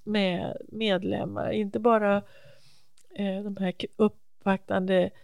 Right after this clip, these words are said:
tärnorna, tjänarinnorna, utan faktiskt Urban var också, skulle också vara med och tjänstgöra inne i, på toa. Eh, så den här upplö-, helt upplösta integritetsbehovet som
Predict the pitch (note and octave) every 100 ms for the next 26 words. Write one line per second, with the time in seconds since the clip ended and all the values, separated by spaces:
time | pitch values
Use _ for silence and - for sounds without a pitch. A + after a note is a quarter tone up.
0 | - - - A#3+ G#3+ F#3 G#3+ B3 G3+ D#3+
1 | - - - G3 F#3+ F#3 G3+ A3 G3+ A3+
2 | B3 - - - - - - A3 A3+ G3+
3 | A3 - A3+ - - G3+ F#3+ F#3+ F#3+ G#3
4 | A3+ - - C4+ - - - - - -
5 | C4 - E4 E4+ C4 D#3+ - A3+ - B3
6 | F3 - G3+ G3+ G3 G3 F#3+ F3 F#3+ -
7 | F#3 F#3 - - B3+ A3 B3 D4+ - -
8 | - - - - - - - - - G#3
9 | G3 - - - A#3 B3 A3+ - C#4+ C#4
10 | - - B3 D4 D4+ A#3+ F4 E4 - A3
11 | - A3+ A#3+ B3 - F#3+ G3 G3 G#3+ G3+
12 | G#3 - A3+ F#3+ - - - G3 G3 C#4
13 | F#4+ - F3 - G#3 G3 F#3+